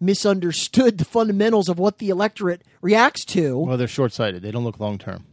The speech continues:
Speaker 2: They
Speaker 1: Well,
Speaker 2: look
Speaker 1: th-,
Speaker 2: at
Speaker 1: but
Speaker 2: the
Speaker 1: they're
Speaker 2: next
Speaker 1: so
Speaker 2: thing.
Speaker 1: controlled by their emotions and their palpable hatred
Speaker 2: Mm-hmm.
Speaker 1: that they can't even think tactically about,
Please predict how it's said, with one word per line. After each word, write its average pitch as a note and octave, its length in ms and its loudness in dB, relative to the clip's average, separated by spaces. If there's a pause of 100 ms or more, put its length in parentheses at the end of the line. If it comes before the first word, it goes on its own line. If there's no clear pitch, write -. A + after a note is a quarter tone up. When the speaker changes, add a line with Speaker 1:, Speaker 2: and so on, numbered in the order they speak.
Speaker 2:
They - 80 -8
Speaker 1:
Well, C#4+ 100 -2
Speaker 2:
look B3 100 -10
Speaker 1:
th-, D#4+ 100 -8
Speaker 2:
at C4 60 -14
Speaker 1:
but B3 80 2
Speaker 2:
the A3+ 80 -4
Speaker 1:
they're B3+ 80 2
Speaker 2:
next A#3 140 0
Speaker 1:
so D4+ 100 6
Speaker 2:
thing. D4+ 80 0
Speaker 1:
controlled B3 360 2
by G#3 140 2
their F#3+ 160 2
emotions F#3+ 540 2
and F#3+ 180 -4
their F3+ 120 -2
palpable F#3+ 480 -4
hatred D#3 640 -4
Speaker 2:
Mm-hmm. B2+ 120 -6
Speaker 1:
that C#3 60 0
they A3 140 8
can't D4+ 260 -2
even A#3 160 0
think A3 200 -4
tactically B3 640 -4
about, E3+ 380 0